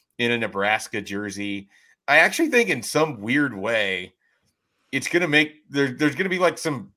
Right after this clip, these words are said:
real juice or energy in the building for those early <laughs> non-conference games. 'Cause it's like, people are gonna be fired up to watch Nebraska play utep to start the season, uh, because this guy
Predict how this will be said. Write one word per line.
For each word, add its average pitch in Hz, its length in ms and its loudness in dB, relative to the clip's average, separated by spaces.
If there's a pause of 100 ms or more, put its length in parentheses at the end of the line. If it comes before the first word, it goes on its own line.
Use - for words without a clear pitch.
real 135 360 -2
juice 123 500 -6
or 107 100 -6
energy 120 420 -4
in 117 80 -2
the 104 80 -6
building 101 540 -8
for - 140 -14
those 98 200 -6
early 113 380 -6
<laughs> 101 100 -6
non-conference 113 760 -8
games. 98 520 -12 (400)
'Cause 139 160 0
it's 135 200 -6 (120)
like, 151 300 4
people 147 220 0
are 151 60 0
gonna 147 120 0
be 135 80 0
fired 127 400 4
up 127 140 0
to 123 60 -6
watch 117 280 0
Nebraska 107 460 -2
play 120 180 -2
utep 101 640 -6
to 98 80 -16
start 107 320 -8
the 104 80 -14
season, 101 580 -12 (520)
uh, 104 260 4
because 104 420 -2 (260)
this 120 200 -2
guy 120 540 4